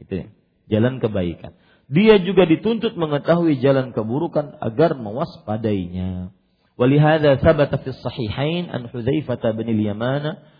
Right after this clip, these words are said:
radhiyal-, ibn al-Yamani radhiyallahu anhuma annahu qala, "Kana as-sahabatu yas'aluna Rasulullah sallallahu alaihi wasallam 'anil khair, wa kuntu as'aluhu 'anil syarr makhafata an yudrikani."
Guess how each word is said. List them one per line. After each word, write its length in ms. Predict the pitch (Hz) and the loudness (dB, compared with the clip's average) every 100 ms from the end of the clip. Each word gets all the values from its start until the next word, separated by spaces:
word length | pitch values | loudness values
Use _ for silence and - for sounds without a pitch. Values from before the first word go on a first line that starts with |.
| _ _ | _ _
radhiyal-, 800 | - 117 151 151 143 127 120 117 | -4 2 2 4 4 4 4 2
ibn 320 | - 117 117 | 0 -4 -4
al-Yamani 720 | 117 117 110 104 117 131 147 - | -4 -2 -2 -2 -2 -4 -6 -6
radhiyallahu 880 | 117 123 117 117 104 101 104 104 | 0 0 2 2 2 0 -2 -6
anhuma 480 | 110 110 117 151 156 | -10 -10 -12 -6 -6
annahu 480 | - 135 117 113 95 | -4 -6 -8 -8 -10
qala, 320 | - 82 71 - | -10 -10 -10 0
"Kana 240 | 135 156 | 2 2
as-sahabatu 640 | 147 - 120 143 156 131 - | -2 -6 -6 -4 0 -2 -2
yas'aluna 560 | 117 110 - 120 113 | -6 -6 -8 -8 -6
Rasulullah 560 | 101 98 107 98 92 104 107 | -8 -10 -10 -6 -4 -4 -6
sallallahu 720 | 95 - 92 90 107 101 87 | -10 -8 -4 -4 -4 -4 -6
alaihi 320 | 90 92 87 | -8 -10 -10
wasallam 400 | 90 139 156 151 | -6 -2 -2 -4
'anil 300 | - 110 98 | -8 -6 -4
khair, 320 | 101 127 101 - _ _ - | 0 -2 -2 -8 _ _ -10
wa 100 | 117 | -6
kuntu 460 | 180 190 165 139 | -4 -4 -6 -8
as'aluhu 580 | - 123 - 151 165 143 | -8 -8 -2 0 0 -2
'anil 300 | 120 123 120 | -4 -8 -8
syarr 240 | - 170 | -6 -6
makhafata 640 | 147 113 147 175 - 123 113 | -6 -6 -4 -6 -6 -8 -8
an 240 | 110 104 | -10 -10
yudrikani." 1040 | 104 117 104 113 - 90 85 85 82 82 | -8 -6 -6 -6 -6 -10 -10 -16 -18 -20